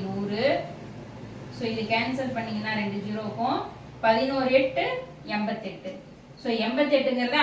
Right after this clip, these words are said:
அப்படியே வேல்யூ போடக்கூடாது, ஒரிஜினல்ல இருந்து கழிச்சு தான் போடணும். இப்போ ஒரிஜினல் நூறுல இருந்து எண்பத்தெட்டு நீங்க கழிச்சீங்க அப்படின்னா உங்களுக்கு எவ்வளவு கிடைக்கும்?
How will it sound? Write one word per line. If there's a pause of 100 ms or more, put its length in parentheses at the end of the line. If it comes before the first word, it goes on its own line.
அப்படியே
வேல்யூ (140)
போடக்கூடாது, (180)
ஒரிஜினல்ல
இருந்து
கழிச்சு
தான்
போடணும். (380)
இப்போ
ஒரிஜினல்
நூறுல
இருந்து (120)
எண்பத்தெட்டு
நீங்க
கழிச்சீங்க
அப்படின்னா
உங்களுக்கு
எவ்வளவு
கிடைக்கும்?